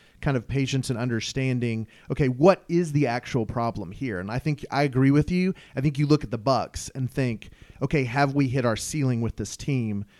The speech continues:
Well, what, you know, I don't think so necessarily. So what is the problem? It looks like Coach Bud. Whereas I think a lot of these other scenarios, uh, you know, I mean, and, and obviously Doc has his record <laughs> in Game Sevens,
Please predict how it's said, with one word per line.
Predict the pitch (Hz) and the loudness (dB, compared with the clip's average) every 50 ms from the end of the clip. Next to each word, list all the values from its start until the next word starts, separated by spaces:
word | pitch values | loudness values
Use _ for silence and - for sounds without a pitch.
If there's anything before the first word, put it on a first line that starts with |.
| _ _ _ - | _ _ _ -2
Well, | 135 135 | -2 2
what, | 127 143 160 156 151 151 - _ _ _ | 6 8 8 8 6 4 -2 _ _ _
you | 156 151 139 | -4 -2 0
know, | 123 113 110 107 104 - _ _ _ _ - | 0 0 0 -2 -4 -6 _ _ _ _ -2
I | 151 160 | 0 2
don't | 156 156 - - | 2 2 2 -2
think | - _ - 190 196 - | -4 _ 0 0 0 2
so | - - 151 | 2 4 4
necessarily. | 139 135 131 127 - 117 - - 196 196 180 160 139 123 120 107 107 107 104 - - _ _ | 4 4 2 0 -2 -4 -2 0 2 4 4 4 4 4 2 0 -2 -4 -6 -10 -16 _ _
So | - - 156 139 | -4 0 0 4
what | 139 156 165 151 | 6 6 4 6
is | 104 143 147 135 | 4 0 -2 -2
the | 127 127 | -4 -6
problem? | - - 127 120 113 104 92 95 87 80 76 | -4 -4 -2 -2 -2 -2 -4 -8 -10 -10 -8
It | - | -6
looks | 135 139 131 - | -6 -4 -4 -4
like | - 113 104 - | -6 -8 -6 -6
Coach | - 117 98 - - - | -6 -8 -8 -8 -6 -4
Bud. | 143 127 110 98 92 92 - - - - | -2 -2 0 -2 -4 -8 -10 -16 -10 -2
Whereas | - 170 160 185 | 0 2 2 2
I | |
think | 214 302 240 208 | 2 0 0 0
a | 151 | 2
lot | 143 151 175 202 | 4 6 6 6
of | 202 151 | 6 4
these | 139 131 127 | 4 4 4
other | 147 160 165 151 | 4 4 4 2
scenarios, | 143 - 135 127 123 123 120 120 120 117 117 117 113 113 107 - - - - _ _ - - _ - | 2 0 -2 -2 0 0 0 2 2 0 0 0 0 0 -2 -4 -8 -12 -14 _ _ -20 -20 _ -6
uh, | - 135 131 120 117 110 107 101 - | -4 -2 0 0 0 -2 -2 -2 -2
you | 170 160 | 0 2
know, | 147 135 139 | 4 4 4
I | |
mean, | 143 165 165 165 | 4 4 4 2
and, | 160 160 151 - - | 2 0 -2 -2 -2
and | 165 165 | 2 4
obviously | 175 180 160 156 - - 139 127 | 6 6 6 4 2 0 -2 -2
Doc | 110 123 117 117 120 120 - - - | 0 2 2 2 2 0 -2 -8 -10
has | 127 127 117 120 113 | -6 -6 -4 -4 -4
his | 120 120 110 | -6 -4 -4
record | 113 117 113 - - 175 143 | -2 -4 -2 -2 0 0 0
<laughs> | - | 0
in | 175 | 0
Game | 151 160 147 - | 0 0 0 0
Sevens, | - - 151 139 131 120 131 123 123 120 - - | 0 0 0 2 2 2 0 0 -2 -2 -6 -8